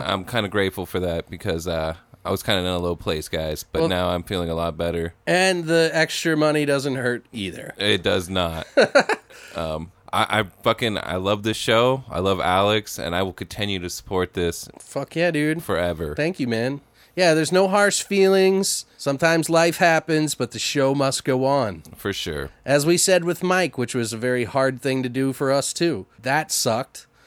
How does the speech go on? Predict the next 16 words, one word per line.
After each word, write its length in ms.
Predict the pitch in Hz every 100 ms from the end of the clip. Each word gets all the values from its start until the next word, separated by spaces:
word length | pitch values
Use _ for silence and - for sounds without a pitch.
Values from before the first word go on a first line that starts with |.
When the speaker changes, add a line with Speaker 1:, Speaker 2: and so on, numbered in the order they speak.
| -
Speaker 1:
And 120 | 110
he 60 | 139
Speaker 2:
And 60 | 170
Speaker 1:
never 160 | 175
came 240 | 160 180 160
back, 220 | 160 143
but 100 | 143
I 140 | 127 151
will 100 | 175
come 240 | - 175
back, 240 | 160 156 127
guys. 380 | 113 90 - -
Speaker 2:
Yeah. 320 | 156 180 147
Speaker 1:
I, 220 | 123 131 -
I 160 | 117
am, 220 | 139 143